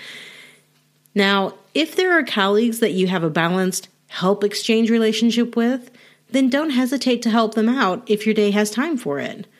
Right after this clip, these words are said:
After all, we all can use some help every now and then, and being able to count on each other at work is really important.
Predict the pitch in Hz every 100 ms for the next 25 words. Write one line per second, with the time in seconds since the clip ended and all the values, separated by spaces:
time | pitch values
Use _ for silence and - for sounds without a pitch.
0 | _ _ _ _ _ _ _ 208 254 277
1 | 269 226 190 - 214 240 247 208 170 180
2 | 165 143 151 151 156 151 151 139 135 147
3 | 190 208 214 226 226 233 247 196 180 190
4 | 196 185 190 180 165 151 233 233 202 160
5 | 165 - 262 220 160 160 233 233 - 135
6 | 117